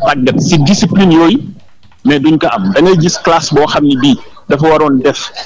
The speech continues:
six heures de mathématiques hebdomadaire, ñu wàññi ko ba muy def quatre heures wala muy def trois heures. Da ngay dugg ci école yoo xam ne daañu toog lu yàgg ci année bi, du ñu am ay professeurs de mathématiques.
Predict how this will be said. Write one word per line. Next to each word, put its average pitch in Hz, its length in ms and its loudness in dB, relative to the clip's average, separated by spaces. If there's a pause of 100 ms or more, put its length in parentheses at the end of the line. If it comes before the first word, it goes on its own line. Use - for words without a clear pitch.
six 196 440 0
heures 180 180 0
de 143 80 0
mathématiques 135 560 -2
hebdomadaire, 117 480 0 (360)
ñu 160 200 4
wàññi 175 320 0
ko 196 80 0 (240)
ba 151 100 2
muy 175 220 0
def 156 300 -2
quatre 185 240 -2
heures 196 180 4
wala 170 180 2
muy 170 200 0
def 175 260 -2 (420)
trois 160 300 2
heures. 104 120 -2 (440)
Da 143 60 0
ngay 202 160 2
dugg 175 240 2
ci - 80 0
école 175 320 0
yoo 170 140 2
xam 160 180 0
ne 131 100 0
daañu 180 300 0
toog - 320 0
lu 175 200 2
yàgg 247 460 2
ci 233 180 0
année 196 200 0
bi, 226 100 -2 (380)
du 208 80 4
ñu 226 140 4
am 196 180 -2
ay 180 100 2
professeurs 165 560 0
de 135 80 0
mathématiques. 117 460 -4